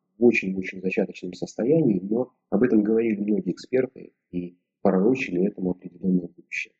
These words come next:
И здесь можно сказать, что к такому будущему нас готовят благодаря вот средствам массовой информации, произведениям различным.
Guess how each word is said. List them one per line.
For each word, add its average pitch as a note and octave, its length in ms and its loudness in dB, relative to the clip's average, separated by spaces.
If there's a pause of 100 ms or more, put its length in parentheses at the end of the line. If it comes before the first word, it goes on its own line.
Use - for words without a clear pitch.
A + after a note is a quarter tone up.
(240)
И A2+ 80 -4
здесь C3+ 180 2
можно C#3 220 2
сказать, C3 260 -2
что A2+ 160 -2
к - 40 -10
такому B2 340 0
будущему A2+ 400 -2
нас A2 160 2
готовят - 320 -6 (540)
благодаря F#2+ 420 2
вот F2 140 -4 (340)
средствам F#2+ 420 0
массовой F2+ 360 2
информации, B2+ 580 0
произведениям A#2 680 -2
различным. - 500 -8